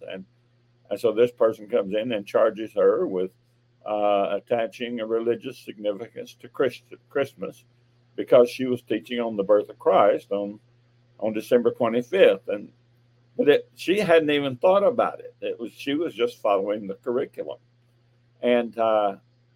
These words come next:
but, and I don't see how it can be wrong to teach on the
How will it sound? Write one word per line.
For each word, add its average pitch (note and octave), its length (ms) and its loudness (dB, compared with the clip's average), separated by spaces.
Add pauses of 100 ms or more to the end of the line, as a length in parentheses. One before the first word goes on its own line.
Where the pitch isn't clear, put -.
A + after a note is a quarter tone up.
(680)
but, - 160 2
and D#3+ 240 2
I A#3+ 140 4
don't C4+ 260 0
see G#3 200 -4
how G3 220 -4
it F#3+ 120 -6
can E3+ 140 -8
be E3 120 0
wrong D3 520 -2
to C3 140 -2
teach F#3 420 -8
on C#3+ 240 -4
the A#2+ 220 6